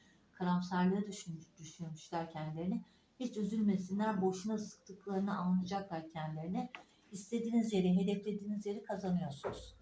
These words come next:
Ve, e, maddi konuları da çözerek, aileyle ilgili konuları da çözerek istediğiniz yere gidiyorsunuz. Bu yurt dışı da olabilir. Ee, başka bir, e, yurt içi bir okul da olabilir.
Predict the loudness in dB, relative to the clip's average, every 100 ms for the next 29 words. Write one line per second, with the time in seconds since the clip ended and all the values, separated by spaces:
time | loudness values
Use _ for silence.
0 | _ -20 _ _ _ _ 0 2 2 -4
1 | _ _ _ -8 -4 -4 -6 -6 -8 0
2 | 4 4 2 -8 -4 -2 -2 -2 -2 0
3 | 0 2 0 0 2 4 2 0 -4 -16
4 | _ _ _ _ -20 -6 4 6 6 4
5 | 2 2 2 0 -8 -8 -6 -2 0 0
6 | -2 -2 -2 0 -2 -6 -12 -10 -6 -4
7 | -4 -4 -2 -2 -4 -6 -8 -16 -14 -8
8 | -4 -4 -6 -14 -6 -2 -2 -2 -4 -6
9 | -6 -10 _ _ _ _ _ -10 -6 -6
10 | 2 4 4 2 2 0 -2 -10 -16 _
11 | -16 -12 -8 -6 -4 -6 -6 -4 -4 -6
12 | -8 -4 0 2 0 -2 -6 -4 -4 -6
13 | -4 -6